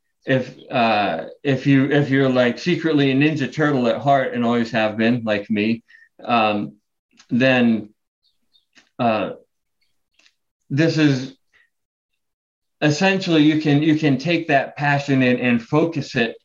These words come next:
into developing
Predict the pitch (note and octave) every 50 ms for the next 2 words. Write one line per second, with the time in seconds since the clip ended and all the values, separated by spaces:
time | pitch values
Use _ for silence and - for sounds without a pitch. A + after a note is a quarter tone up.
0 | _ _ _ _ _ - C#3+ D#3 D#3+ D#3+ D#3 C#3+ - C#3+ C3 B2 A#2+ A#2 A2 G#2+
1 | A2 - _ _ _ _ _ _ _ _ _ _ _ _ _ _ _ _ _ _
2 | - C#3+ A#2+ C3+ C#3 A#2 C3 C#3 C#3+ D3 D3 C#3+ C#3 - C#3+ C#3 C3 B2+ B2 A#2+
3 | A2+ A2+ -